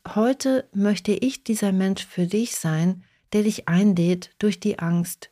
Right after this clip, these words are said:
hindurchzugehen. Und deshalb frage ich dich, welche Gefühle löst es in dir aus, wenn du dir vorstellst, so richtig reich zu werden mit deiner kreativen Arbeit,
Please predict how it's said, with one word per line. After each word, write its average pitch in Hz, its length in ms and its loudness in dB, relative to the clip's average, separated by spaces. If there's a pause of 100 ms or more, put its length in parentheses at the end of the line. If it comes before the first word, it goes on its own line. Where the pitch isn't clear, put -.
hindurchzugehen. 190 920 2 (320)
Und 208 120 2
deshalb 247 240 0
frage 262 260 0
ich 175 140 0
dich, 135 320 -10 (360)
welche 269 340 0
Gefühle 180 760 0
löst 208 320 2
es 180 120 -2
in 165 140 0
dir 160 220 0
aus, 156 320 -8
wenn 180 260 2
du 262 240 0
dir 254 180 2
vorstellst, 180 840 -6 (140)
so 220 260 2
richtig 214 800 -2 (100)
reich 175 480 0
zu 180 220 -2
werden 165 360 0
mit 180 200 2
deiner 175 240 4
kreativen 175 500 -2
Arbeit, 185 420 -2